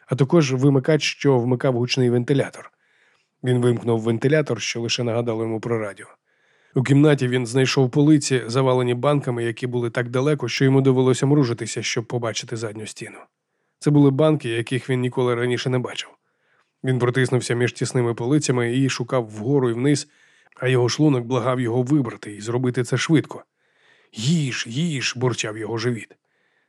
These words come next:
Джиммі казав, щоб йому дали шанс. Помідори, буряки, кабачки, все те, що він ненавидів. Рецептурна їжа. Він хотів справжню їжу. Цілі полиці були заповнені кукурудзою з етикетками, схожими на кольорові паперові рукави,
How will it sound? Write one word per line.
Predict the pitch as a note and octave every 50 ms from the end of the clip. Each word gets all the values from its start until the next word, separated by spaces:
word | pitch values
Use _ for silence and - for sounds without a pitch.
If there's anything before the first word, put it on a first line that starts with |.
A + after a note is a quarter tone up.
| _ -
Джиммі | A#2+ B2+ B2 A#2+
казав, | A2+ B2 A2+ A#2 B2+ A#2 -
щоб | - - A#2+ A2+
йому | A#2 B2 B2 B2
дали | B2 B2+ A#2 A2+ A#2
шанс. | G#2+ - A#2+ G#2 F2+ - - - _ _ _ _ _ _ _ _ _ _ _
Помідори, | - C3 C3 C3+ C3+ C#3+ D3+ D3 C3+ C3 A#2
буряки, | A2 A#2 A#2 A#2+ B2+ C3 - - A#2+
кабачки, | - - A2 A2+ A2+ - - - C3+ B2 A2+ - _ _ _ -
все | - - B2+ A2
те, | G#2+ C3 C3
що | B2 - - C3
він | B2 B2+ B2+
ненавидів. | C3 C3+ C#3+ C#3 A#2+ G#2+ G#2 G2 F#2+ F#2+ - - _ _ _ _ _ _ _ _ _ _ _ _
Рецептурна | - C3 A#2+ C3+ B2+ A#2+ D#3+ C#3+ C#3+ D3 C#3+
їжа. | C#3 C3 A2+ F#2 F2+ F#2 - - _ _ _ _ _ _ _ -
Він | C#3 C3+ B2
хотів | B2+ B2+ A#2+ C#3 B2+ A2+ G#2+
справжню | - - - - E3 D#3+ D3 B2 A2+ G2 G#2+ A2
їжу. | A2 A#2 A2+ G2 F2+ F#2+ - - _ _ _ _ _ _ _ _ _ _ _ _ _
Цілі | - - F#3 E3+
полиці | D3 D3+ D#3 D#3 D#3 C#3 A#2+ - A#2+
були | G#2+ A#2 A#2 A#2
заповнені | A2+ B2 A#2 - C3 B2 A#2+ B2+ A#2+ A#2 A2+
кукурудзою | - B2 A2+ B2+ C3 C#3+ D#3+ D3 B2 A#2+ A#2+ A2+ A2
з | G#2 B2+
етикетками, | B2+ A#2 C3+ B2 - E3 D#3 - - C3 C3 A#2+
схожими | - - - C#3 B2 B2+ B2 B2 B2
на | A#2+
кольорові | A#2 - C3 B2+ B2+ C3 C3+ B2+ A#2+
паперові | A#2+ - A#2+ A#2 B2+ A#2+ B2+ B2 A#2+ B2
рукави, | A#2+ A#2+ A#2+ - D3 C#3 B2 G#2 F#2+